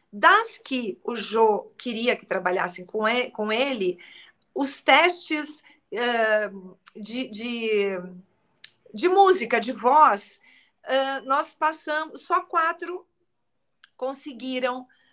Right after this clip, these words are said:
ah, passar nesse teste.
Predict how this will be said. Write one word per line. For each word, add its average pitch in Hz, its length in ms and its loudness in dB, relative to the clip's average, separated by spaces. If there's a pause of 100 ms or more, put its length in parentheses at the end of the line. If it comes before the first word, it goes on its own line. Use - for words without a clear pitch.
(140)
ah, 214 880 2
passar 277 300 0
nesse 277 240 -12
teste. 233 600 -6